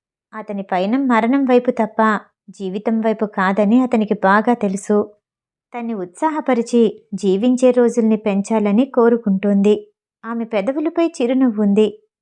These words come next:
కానీ దాని వెనకాల ఎంత వేదనుందో అతను ఊహించగలడు.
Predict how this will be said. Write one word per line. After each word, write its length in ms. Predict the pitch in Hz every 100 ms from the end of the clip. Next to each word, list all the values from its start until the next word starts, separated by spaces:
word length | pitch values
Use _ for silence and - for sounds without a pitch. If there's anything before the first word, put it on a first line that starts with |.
| _ -
కానీ 280 | 190 214
దాని 260 | 240 247 220
వెనకాల 460 | 196 185 240 294 294
ఎంత 300 | 269 247 262
వేదనుందో 840 | 226 226 233 226 220 226 214 - _ _ 202
అతను 300 | 196 190 240
ఊహించగలడు. 920 | 226 226 214 202 196 202 202 208